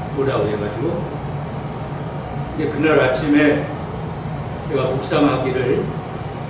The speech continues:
요한계시록 십일 장 말씀을 묵상했는데 칠 년 대환란 중에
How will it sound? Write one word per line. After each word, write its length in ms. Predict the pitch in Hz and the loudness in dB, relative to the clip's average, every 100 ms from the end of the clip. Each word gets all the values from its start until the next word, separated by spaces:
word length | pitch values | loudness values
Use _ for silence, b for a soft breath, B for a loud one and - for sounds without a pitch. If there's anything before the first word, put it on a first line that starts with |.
| - - - - 143 | -6 -6 -6 -2 4
요한계시록 720 | 143 147 143 143 135 143 143 | 6 6 6 4 4 2 2
십일 460 | - - - - - | 2 -2 -2 -2 0
장 260 | 160 147 | 4 4
말씀을 440 | 135 120 - 143 135 | 4 2 0 0 0
묵상했는데 1200 | - 139 147 135 127 123 - 160 160 - - - - - - - - - - - - - - | 0 -2 0 0 0 -2 0 6 8 6 2 -6 -6 -6 -6 -6 -6 -6 -6 -6 -6 -6 -4
칠 300 | - 220 202 | -2 2 6
년 180 | 175 165 | 6 4
대환란 640 | 156 156 151 165 160 147 | 6 6 6 4 2 2
중에 400 | 143 139 120 - | 2 2 2 -2